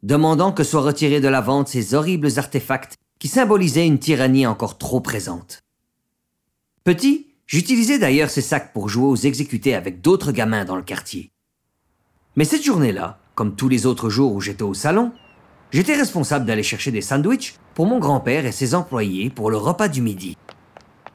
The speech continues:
J'adorais aller chercher le repas au resto-bar au coin de la rue et attendre ma commande en observant les autres clients.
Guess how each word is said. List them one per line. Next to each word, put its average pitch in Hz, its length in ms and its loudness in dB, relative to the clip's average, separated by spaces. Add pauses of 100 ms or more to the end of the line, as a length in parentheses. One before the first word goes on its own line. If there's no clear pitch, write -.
(320)
J'adorais 175 460 2
aller 127 180 0
chercher - 360 -2
le 107 100 -4
repas 104 360 -4
au 90 120 -10
resto-bar 95 680 -6
au 87 40 -10
coin 110 180 -8
de 95 120 -6
la 92 120 -8
rue 98 160 -8 (380)
et 107 60 -6
attendre 151 380 0
ma 139 120 0
commande 123 440 0 (200)
en 117 120 -2
observant 127 440 -2
les 101 240 -4
autres 123 240 -4
clients. 87 320 -8